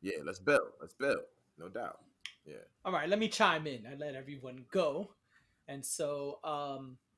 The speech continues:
Speaker 2: so I've been on both sides of this. I've been doing very well, and I've seen people around me hating as they are struggling. And I've also been a person who's homeless and sleeping on couches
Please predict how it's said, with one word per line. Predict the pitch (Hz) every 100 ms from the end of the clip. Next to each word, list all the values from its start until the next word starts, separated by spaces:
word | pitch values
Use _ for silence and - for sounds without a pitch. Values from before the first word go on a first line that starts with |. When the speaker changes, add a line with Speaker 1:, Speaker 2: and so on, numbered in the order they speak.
| _ _ _ _ _ - _ _ _
Speaker 2:
so | - 214
I've | 208 202
been | 277
on | 277 254
both | 190 208
sides | - 180 156 135
of | 127 107
this. | - - - - _ _ _ _ -
I've | 151
been | 147 170
doing | 156 170 151
very | 147 151
well, | 143 165 175 180 190 _ _ _ _ _ _
and | 139
I've | 143
seen | - 196 180
people | 180 190 185 160
around | 147 147 147
me | 147 139 139 -
hating | 160 160 147 156 - _ _ _ _ _ -
as | 160 127
they | 127 180
are | 165 143
struggling. | - 143 131 110 98 _ _ _ _ _ _ _ _ -
And | 151
I've | 175 233 285
also | 214 165 - 156
been | 156 151
a |
person | 151 175 160 170
who's | 156 165
homeless | - 180 180 170
and | 165
sleeping | - 185 180 170
on | 156
couches | 156 170 170 165 214 - -